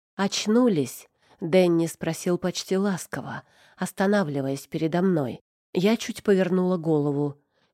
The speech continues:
Пьер сидел привязанным к колонне на какой-то плите. Похоже, такая же была подо мной. «Что ты собираешься делать, сумасшедший?» спросила я. «Уж точно не уничтожать пустоту».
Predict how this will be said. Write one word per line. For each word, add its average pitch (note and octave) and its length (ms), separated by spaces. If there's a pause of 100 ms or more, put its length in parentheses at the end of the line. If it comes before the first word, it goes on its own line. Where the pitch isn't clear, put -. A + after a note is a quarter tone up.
Пьер G3+ 300
сидел F3 380
привязанным F3 720
к - 100
колонне E3+ 720 (240)
на E3+ 120
какой-то G3+ 420
плите. G#3+ 600 (640)
Похоже, F3 420
такая G#3 420
же D3+ 140
была D#3+ 240
подо F3+ 260
мной. C3+ 400 (300)
«Что - 260
ты A3 140
собираешься G#3 680
делать, F#3 440
сумасшедший?» F#3 920 (320)
спросила F3+ 580
я. D3+ 340 (400)
«Уж - 220
точно C4+ 440
не G3+ 120
уничтожать G#3+ 800
пустоту». A3 680